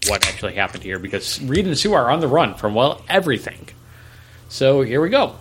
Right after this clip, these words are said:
So we're, maybe, maybe this will, like, actually start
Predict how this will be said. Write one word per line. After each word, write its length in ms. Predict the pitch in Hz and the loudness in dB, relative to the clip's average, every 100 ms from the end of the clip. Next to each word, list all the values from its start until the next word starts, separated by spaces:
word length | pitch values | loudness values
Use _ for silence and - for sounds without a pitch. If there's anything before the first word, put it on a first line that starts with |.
| - - | -20 -10
So 540 | - 123 123 127 123 - - - - - - - - - - - - - - - | -2 2 4 2 0 -12 -20 -20 -20 -20 -20 -20 -20 -20 -20 -20 -20 -20 -20 -16
we're, 540 | - 135 - - - - - | -8 -6 -4 -6 -8 -10 -6
maybe, 480 | 120 120 123 113 107 - - - - - - - - - - - | -2 0 0 -2 -4 -14 -18 -18 -20 -20 -20 -20 -20 -20 -20 -10
maybe 340 | 127 135 147 131 | -2 2 2 4
this 260 | 139 135 | 2 2
will, 300 | 135 120 113 113 | 0 0 0 0
like, 200 | 107 - - - | 0 -2 -10 -6
actually 320 | 107 123 104 | -4 -2 -2
start 380 | - 110 110 | -2 -2 -2